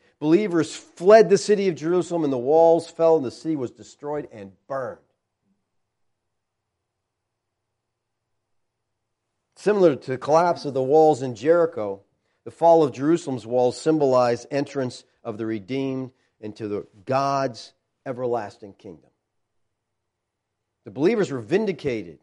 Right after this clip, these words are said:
and revealed as the sons of God, while judgment fell on the Jewish system, which had rejected God as king. So the feasts of Israel are a prophetic type, and they give us an exact timeline.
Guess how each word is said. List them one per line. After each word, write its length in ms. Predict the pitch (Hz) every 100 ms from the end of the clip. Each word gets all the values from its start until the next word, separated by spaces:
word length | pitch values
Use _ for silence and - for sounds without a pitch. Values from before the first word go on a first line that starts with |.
| _
and 120 | 120
revealed 460 | 127 113 170 196 151
as 160 | 120
the 60 | 110
sons 360 | - 175 170
of 120 | 147 120
God, 240 | 156 139
while 140 | 120
judgment 520 | 95 123 165 202 160 117
fell 200 | 143 139
on 100 | 123
the 100 | 113
Jewish 420 | 117 175 165 -
system, 460 | 175 175 - 165 156 _ _ _
which 160 | 120
had 180 | 143 123
rejected 720 | 117 110 104 156 - 104 87 _ _ _ _ _
God 280 | 120 113 113
as 160 | 104
king. 340 | - - 95 65 _ _ _ _ _ _ _
So 100 | 185
the 80 |
feasts 300 | 185 294 320
of 120 | 226 190
Israel 400 | 220 175 156 151
are 60 |
a 40 | 139
prophetic 680 | 139 127 - 240 226 -
type, 420 | - 208 147 98 _ _ -
and 80 | 170
they 80 |
give 160 | 175 269
us 140 | 277
an 80 | 208
exact 760 | 156 113 101 151 233 247 - _ _ _
timeline. 640 | - 254 269 226 160 101 78